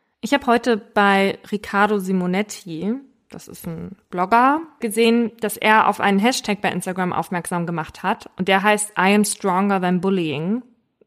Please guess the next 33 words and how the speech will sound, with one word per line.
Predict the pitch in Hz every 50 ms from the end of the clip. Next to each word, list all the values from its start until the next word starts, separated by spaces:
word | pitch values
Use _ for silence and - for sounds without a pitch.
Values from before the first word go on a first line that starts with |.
| _ _ _
Der | 196 - - 175
setzt | 165 170 165 - - - -
sich | 180 - -
nämlich | 185 175 170 165 -
auch | - 160 -
gegen | - 175 170 185 180 175 - - _
Mobbing | 180 180 185 185 202 185 -
ein. | - 156 160 165 190 202 - - - - - - - - - _ _
Und | - 220 226 208 -
unter | - 233 262 262
diesem | 240 247 233 233
Hashtag, | 247 247 247 240 - - 254 -
da | 226 208
findet | - 233 233 226 -
ihr | 220
ganz | 214 220 220 220 220 -
viele | - 240 233 233 233 226 220 - -
verschiedene | - 214 208 - - 247 254 269 254 254 240 226 220 214 214 - -
ermutigende | - 202 208 220 240 294 277 - 214 180 196 185 185 180 175
Geschichten | 175 170 - - 196 - - - - 160 160 175 196 202 214
von | - - 190 185
Betroffenen, | 175 170 - - - 190 190 - - 185 175 170 165 175 190 202 208 202 _ _ _ _
die, | - 190 180 175 175 -
falls | - - - 165 - -
ihr | - 277 269
betroffen | 247 - - 226 214 220 220 208
seid, | 196 202 190 190 190 190 - -
euch | - 180 170 -
vielleicht | - 185 165 165 165 - -
auch | - 160
Mut | 165 190 208 208 - -
machen | 147 151 - - 185 -
können. | - - - - - - 180